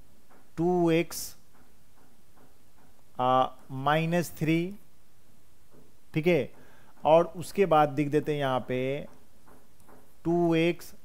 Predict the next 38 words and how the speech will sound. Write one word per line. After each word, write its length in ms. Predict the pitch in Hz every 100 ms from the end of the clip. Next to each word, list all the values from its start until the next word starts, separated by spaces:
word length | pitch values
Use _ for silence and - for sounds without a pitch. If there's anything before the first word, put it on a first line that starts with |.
| - - -
और 60 | - -
प्लस 480 | 151 151 156 - - - - - - - - - -
फ़ोर। 420 | - 151 127 113 - - - - - -
ठीक 140 | 202
है, 200 | 226 131 - - - - -
इसको 320 | 240 240 - 359
पार्शियल 500 | 269 254 - 277 269
फ्रैक्शन 440 | - 214 - 233
में 100 | 220
अगर 160 | 208 196
तोड़ेंगे, 340 | 180 175 175
देखिए 180 | 170 160
दो 260 | 147 190 240
फैक्टराइज 600 | 233 214 - 208 208 196
लीनियर 360 | 196 202 208 202
आ 100 | 202
गया 180 | 202
कि 160 | 196 214
नहीं, 180 | 208 113 - - - - - - - - - - - -
क्वाड्रेटिक 420 | 156 175 214 277 262
भी 80 |
हो 80 | 247
सकता 260 | 202 147 143
है, 80 | 135
ये 220 | 170 185
लीनियर, 600 | 175 170 170 170 175 165 165
लीनियर, 440 | 160 165 139 123 -
लीनियर, 540 | 139 170 180 185 185 170 -
क्वाड्रेटिक 520 | 156 151 151 135 117 - -
या 160 | 143 170
लीनियर, 440 | 175 185 185 190
लीनियर, 360 | 180 180 180 175
लीनियर, 380 | 175 175 147 127
जितनी 320 | 156 208 233
बार 180 | 226 202
हो 120 | 208
रिपीट 300 | 196 208 170
करेंगे। 420 | 160 135 123 143